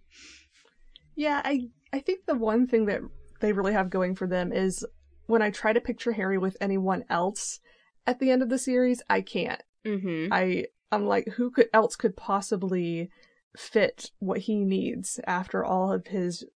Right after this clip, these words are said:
Speaker 1: traumatic experiences that he's been through, and someone who's kind of been through them with him, at least some of them,
Speaker 2: Right.
Speaker 1: or understands. And yeah, there, there's not a lot to choose from, <laughs> honestly.
Speaker 2: Right.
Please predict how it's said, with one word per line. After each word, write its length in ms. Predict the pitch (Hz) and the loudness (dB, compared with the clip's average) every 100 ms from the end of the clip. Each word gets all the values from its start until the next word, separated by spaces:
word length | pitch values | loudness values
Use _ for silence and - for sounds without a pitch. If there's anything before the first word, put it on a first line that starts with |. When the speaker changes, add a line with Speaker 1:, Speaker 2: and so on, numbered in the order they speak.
| - | -10
Speaker 1:
traumatic 600 | - 190 170 180 180 - | -4 0 0 -2 -8 -10
experiences 760 | 190 - - 180 180 - 185 | -10 -8 -8 -4 -4 -2 -4
that 140 | 185 185 | -4 -4
he's 160 | 170 | -6
been 220 | - 175 170 | -6 -6 -4
through, 300 | 175 175 175 - - _ | -6 -6 -8 -14 -20 _
and 180 | 190 202 | -2 -2
someone 320 | - 202 190 | 0 0 0
who's 200 | 190 190 | 0 -4
kind 220 | - 190 | -4 -6
of 200 | 175 165 - 202 | -6 -6 -14 -6
been 180 | 190 185 | -2 -2
through 140 | 175 | -2
them 140 | 175 170 | -4 -4
with 160 | 175 | -6
him, 280 | - - - | -6 -8 -4
at 100 | 175 | 0
least 160 | 196 196 | 0 0
some 160 | 180 | -4
of 140 | - - | -4 -6
them, 240 | - - - | -6 -8 -8
Speaker 2:
Right. 180 | - - - | -12 -12 -4
Speaker 1:
or 280 | 196 185 180 | 0 2 2
understands. 800 | 185 185 - 185 175 247 202 - | 0 -2 -4 -6 -6 -4 -6 -4
And 560 | 202 190 180 170 175 - - _ _ _ _ | -4 -2 -4 -6 -8 -12 -20 _ _ _ _
yeah, 100 | 226 | 2
there, 160 | 254 254 | 4 6
there's 200 | 226 247 | 8 8
not 180 | 269 427 | 8 6
a 40 | |
lot 160 | 302 302 | 8 6
to 60 | 240 | 4
choose 260 | - 226 | 0 -2
from, 440 | - 190 175 175 202 | 2 0 2 -2 -2
<laughs> 40 | |
honestly. 580 | - 202 254 - 339 294 - | 4 10 10 10 6 6 4
Speaker 2:
Right. 320 | 320 311 113 | 6 8 6